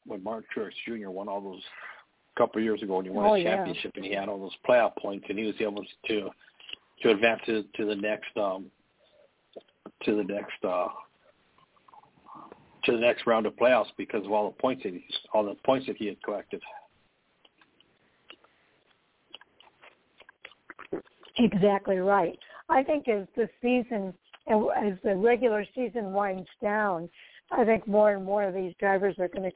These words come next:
Speaker 2: be, uh, competing hard for those playoff points, uh, because of the difference it can make from the, for them.
Speaker 1: And there, there's an article put out today. I didn't read it,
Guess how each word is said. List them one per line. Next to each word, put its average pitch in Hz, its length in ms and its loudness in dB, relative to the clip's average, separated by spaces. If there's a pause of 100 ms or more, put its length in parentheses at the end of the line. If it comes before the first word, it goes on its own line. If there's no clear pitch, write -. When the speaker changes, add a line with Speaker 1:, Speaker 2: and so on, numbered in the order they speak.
(120)
Speaker 2:
be, 190 340 -2 (540)
uh, 190 300 6
competing 208 580 2
hard 220 520 4
for 196 100 0
those 180 180 0 (140)
playoff 190 380 2
points, 196 400 2 (560)
uh, 190 320 4
because 208 500 2
of 185 140 4
the 190 80 -2
difference 196 520 -6
it 190 140 -4
can 180 220 -4
make 190 240 -6
from 190 240 -6
the, 170 240 -8 (400)
for 226 200 6
them. 190 240 -4 (2500)
Speaker 1:
And 320 260 8
there, 160 240 4
there's 170 200 2
an 127 100 0
article 135 380 2
put 117 160 -2
out 117 200 -2
today. 117 180 -2
I 123 100 0
didn't 113 180 -4
read 117 220 -4
it, 98 120 -4